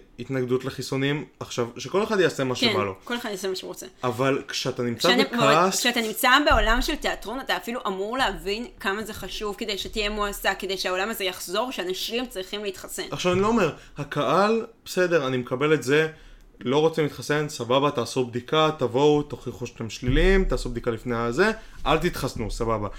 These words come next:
Speaker 1: אבל כשאתה בקאסט ואתה עובד, זה כאילו בלתי אפשרי
Speaker 2: נכון,
Speaker 1: לעשות
Speaker 2: אתה כל
Speaker 1: בדיקה
Speaker 2: הזמן
Speaker 1: כל
Speaker 2: במגע
Speaker 1: יום.
Speaker 2: עם אנשים, כאילו, פיזיים, מדברת.
Speaker 1: כן.
Speaker 2: אז, אה,
Speaker 1: ובאסה, באסה, כאילו.
Speaker 2: כי-,
Speaker 1: היא
Speaker 2: כי-,
Speaker 1: שחקנית ממש טובה.
Speaker 2: היא שחקנית טובה.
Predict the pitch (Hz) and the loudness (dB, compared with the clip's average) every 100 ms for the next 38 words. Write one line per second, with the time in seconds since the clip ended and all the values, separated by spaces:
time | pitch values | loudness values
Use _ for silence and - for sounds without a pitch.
0 | - - 131 120 - 113 113 156 165 143 | -14 -6 -4 -2 -2 -2 2 2 2 2
1 | 123 113 110 139 117 123 113 117 117 123 | -2 -2 0 0 0 -4 -2 -2 -2 -2
2 | 113 - - 107 110 127 - 240 - - | -4 -4 -6 -2 2 2 4 2 2 0
3 | 220 240 247 262 240 220 214 123 208 220 | 2 4 4 4 2 2 2 4 6 6
4 | 220 202 175 - 202 208 233 196 160 156 | 4 -4 -6 -6 -6 -4 -2 0 -2 -6
5 | 151 - - - - - 214 220 180 - | -10 -14 -20 -16 -12 -6 -4 -4 -6 -8
6 | 170 - 156 127 - - 113 - _ - | -12 -10 -8 -4 -6 -6 -12 -12 _ -20
7 | - _ - - 170 - - 135 120 139 | -20 _ -12 -10 -8 -8 -4 0 4 6
8 | 214 - 147 110 104 107 120 - 110 - | 6 2 -2 -2 -2 -4 -4 -6 -14 -14
9 | 123 113 120 196 233 226 143 147 147 - | -14 -14 -12 -4 0 0 0 0 0 -2
10 | 113 101 240 220 254 294 339 208 165 | -4 -2 -2 -2 -2 0 0 0 -4